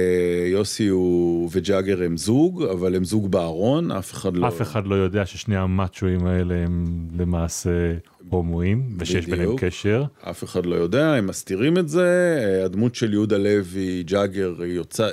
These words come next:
Speaker 1: רוצה יותר להוציא את זה
Speaker 2: יותר
Speaker 1: החוצה.
Speaker 2: מוחצן גם.
Speaker 1: כן, והדמות של, אה, קנולר, אה, יוסי, הוא רוצה לשמור את זה בסוד, הוא פחות מרגיש בנוח עם ה-,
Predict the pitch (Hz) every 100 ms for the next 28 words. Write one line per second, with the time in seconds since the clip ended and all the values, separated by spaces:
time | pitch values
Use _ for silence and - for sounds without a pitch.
0 | - 95 95 - 110 104 - 123 143 143
1 | - 151 131 143 113 151 98 90 190 -
2 | - 135 147 143 135 123 110 - _ -
3 | 131 147 175 170 120 101 98 95 92 92
4 | 92 92 85 95 110 107 - 107 98 92
5 | 90 85 85 82 85 82 - 107 117 113
6 | 98 90 85 82 82 82 80 78 76 76
7 | 76 76 50 - 50 - 98 98 110 -
8 | 90 85 78 78 85 82 80 80 80 78
9 | - 87 87 95 90 95 87 76 76 -
10 | 160 156 139 95 85 - - 117 143 135
11 | 139 123 139 135 139 127 135 131 131 131